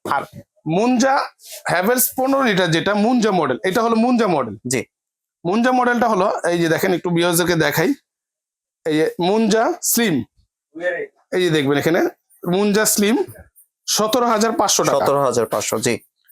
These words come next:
Speaker 1: এটা, এটা থাকবে ধামাকা একটা প্রাইস থাকবে, সতেরো হাজার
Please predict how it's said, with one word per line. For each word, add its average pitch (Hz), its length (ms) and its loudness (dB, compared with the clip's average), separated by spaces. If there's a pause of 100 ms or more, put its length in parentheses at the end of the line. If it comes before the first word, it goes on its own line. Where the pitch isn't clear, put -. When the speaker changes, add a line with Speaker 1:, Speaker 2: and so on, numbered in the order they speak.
(100)
Speaker 1:
এটা, 202 160 0 (120)
এটা 240 200 2
থাকবে 240 180 2 (100)
ধামাকা 233 300 0
একটা 247 200 -2
প্রাইস 220 240 0
থাকবে, 202 200 2 (840)
সতেরো 214 400 0
হাজার 214 200 2